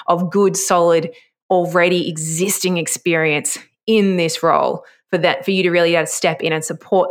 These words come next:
the, them in the way that they need to be supported. The people that are going to be the bread and butter of the funnel pro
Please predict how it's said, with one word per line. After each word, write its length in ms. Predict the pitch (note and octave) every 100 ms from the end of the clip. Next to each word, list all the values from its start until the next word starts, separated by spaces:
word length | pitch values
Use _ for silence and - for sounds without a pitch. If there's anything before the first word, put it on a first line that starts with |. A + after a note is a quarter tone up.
| -
the, 200 | F3+ -
them 220 | F#3 F3
in 100 | D#3+
the 80 | E3+
way 140 | D#3
that 120 | D#3 D3
they 140 | C#3
need 140 | D3+ -
to 40 |
be 140 | -
supported. 480 | - - - - - _ _ _ _ _ -
The 60 | G#3
people 400 | B3 D4 F4 E4
that 100 | B3
are 60 |
going 260 | E3+ F3 F3+
to 60 | E3+
be 520 | D#3+ D#3+ D#3 D#3+ _ _ -
the 60 | E3+
bread 240 | F3 E3
and 140 | E3+ D3+
butter 420 | C3+ G#3 C#4+ D4+ - _
of 180 | F3+ F3+
the 80 | F#3
funnel 260 | F#3 F#3 F#3
pro 400 | A#3 B3 C#4